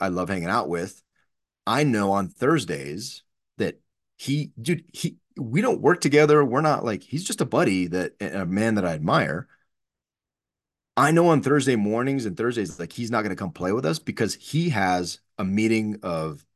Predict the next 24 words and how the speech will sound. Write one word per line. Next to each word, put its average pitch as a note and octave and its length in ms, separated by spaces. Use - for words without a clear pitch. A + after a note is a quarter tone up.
very G2+ 360
high G#2+ 360
caliber G2+ 420
individuals G2+ 440
that E2 80
he G#2 120
meets G#2 280
with, F#2+ 240
and F2 100
they F#2 120
go G2 300
through G2+ 280
a, E2+ 120
I've G#2+ 100
never A#2 160
done F#2+ 180
this D#3+ 140
with D#2 120
them. C#2 240
Uh, F2 200
Mike, F#2 340
if D#2 160
you're F#2 80
listening, F2+ 460